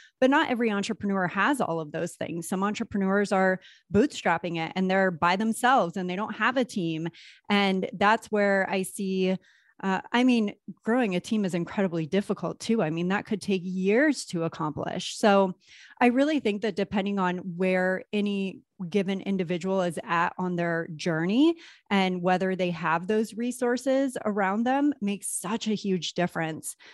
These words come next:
Um, because ideas, you know, as entrepreneurs and visionaries, I think, and creators, that we have a lot of them,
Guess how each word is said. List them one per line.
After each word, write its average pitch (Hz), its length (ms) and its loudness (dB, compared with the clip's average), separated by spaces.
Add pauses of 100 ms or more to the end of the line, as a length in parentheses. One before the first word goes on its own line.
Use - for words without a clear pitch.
(200)
Um, 180 380 2
because 214 360 4 (280)
ideas, 226 640 2 (600)
you 208 300 -4
know, 185 280 0
as 214 180 0
entrepreneurs 214 760 0
and 180 160 -4
visionaries, 175 580 -4
I 185 80 0
think, 202 320 -2 (340)
and 202 140 4
creators, 196 760 4 (280)
that 214 160 2
we 233 140 4
have 247 280 2
a 190 120 0
lot 196 260 2
of 185 140 -2
them, 185 360 -6